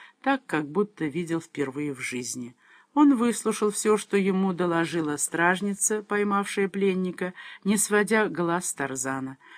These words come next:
Казалось, его глаза могут проникать прямо в душу,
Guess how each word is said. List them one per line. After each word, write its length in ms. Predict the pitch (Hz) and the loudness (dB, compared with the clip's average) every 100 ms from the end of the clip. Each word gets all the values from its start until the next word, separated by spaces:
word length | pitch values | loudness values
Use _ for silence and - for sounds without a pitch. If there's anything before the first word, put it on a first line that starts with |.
| - | -8
Казалось, 540 | - 202 277 269 233 220 | 0 4 6 4 4 2
его 200 | 208 220 | 2 2
глаза 400 | 190 175 180 190 | 2 2 2 2
могут 320 | 185 180 170 | 0 -2 -4
проникать 560 | 170 160 160 175 180 | -4 -2 -2 0 -2
прямо 400 | - 160 180 180 | -2 -2 0 2
в 120 | 147 143 | 0 -2
душу, 520 | 147 226 254 262 | -2 0 0 -4